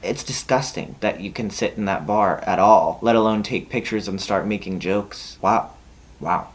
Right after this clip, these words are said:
Kenny's family organized a Justice for Kenny vigil and protest outside Richard's Bar to protest the fact that the bar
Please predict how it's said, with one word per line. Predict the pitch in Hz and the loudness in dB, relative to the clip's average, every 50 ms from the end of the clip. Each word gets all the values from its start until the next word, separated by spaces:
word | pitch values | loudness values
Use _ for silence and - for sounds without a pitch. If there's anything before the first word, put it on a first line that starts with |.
| - - - | -20 -14 -6
Kenny's | - 185 175 175 175 170 170 | 0 2 2 2 2 0 -2
family | - 156 147 143 147 147 143 147 143 | 0 4 4 4 4 4 4 2 2
organized | - 127 131 127 127 131 127 123 123 127 120 - - | 4 2 2 2 2 0 0 0 0 0 -2 -4 -2
a | 117 120 117 | 0 0 0
Justice | 113 - 113 117 120 - - 123 120 | 2 4 2 2 2 2 -6 -6 -4
for | - 123 | -4 -6
Kenny | 113 - 131 120 117 120 120 120 117 113 - 120 | -4 -2 -2 0 0 2 2 0 0 -2 -4 -4
vigil | 120 120 120 120 127 123 117 | 0 0 0 2 2 2 2
and | 113 113 110 | 2 0 0
protest | - 117 110 110 110 - 127 117 117 - - | 0 2 2 2 0 -2 -4 -4 -4 -4 2
outside | - 120 117 - - - 131 123 123 123 | 2 2 2 2 0 0 0 0 0 0
Richard's | 123 131 131 - 131 131 135 | -2 -4 -4 -4 -6 -6 -6
Bar | - - 131 131 131 131 131 | -4 0 2 4 4 4 2
to | 131 - 127 120 | -2 -2 -2 -2
protest | - - 120 117 113 - 123 113 110 - - | -2 0 0 0 0 0 -2 -4 -4 -4 -10
the | 101 | -6
fact | 98 101 101 95 - | 0 0 0 0 0
that | - 104 92 | -4 -8 -8
the | - | -6
bar | 90 98 101 101 101 104 98 90 | -2 2 4 4 4 4 2 -2